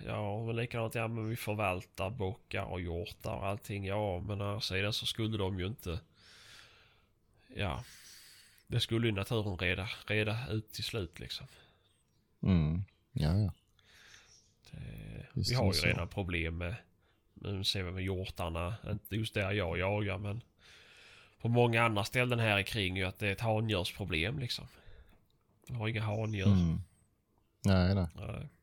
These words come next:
Speaker 1: Det är för att jag sköts.
Speaker 2: Ja.
Speaker 1: Alla handjur sköts.
Speaker 2: Jag hörde det på, jag var på någon sån här kurs, eller vad man ska säga, eh, det var Jesper Einarsson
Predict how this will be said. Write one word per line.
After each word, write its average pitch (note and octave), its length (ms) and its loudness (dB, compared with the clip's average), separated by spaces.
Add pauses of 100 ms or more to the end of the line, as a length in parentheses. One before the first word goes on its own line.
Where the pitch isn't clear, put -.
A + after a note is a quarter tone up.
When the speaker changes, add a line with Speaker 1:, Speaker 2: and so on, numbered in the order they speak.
(600)
Speaker 1:
Det - 140 -2
är A2+ 40 0
för G#2 120 -2
att - 100 -4
jag A#2+ 80 -6
sköts. F#2+ 280 0 (120)
Speaker 2:
Ja. F2+ 560 4
Speaker 1:
Alla A#2 340 0
handjur A2+ 420 -2 (100)
sköts. - 360 -4 (1900)
Speaker 2:
Jag G2+ 100 10
hörde B2 360 10
det C3 200 12
på, G#2+ 560 6
jag F#2 80 2
var A2+ 140 8
på G#2 220 4
någon G#2 320 2
sån A#2 280 2
här F#2 100 0 (840)
kurs, G#2 440 6
eller G2+ 120 6
vad F#2 100 4
man G2 100 4
ska - 140 4
säga, F#2+ 420 4 (720)
eh, F#2+ 720 4 (100)
det - 100 4
var F#2+ 500 4
Jesper F#2+ 520 4
Einarsson G2 640 4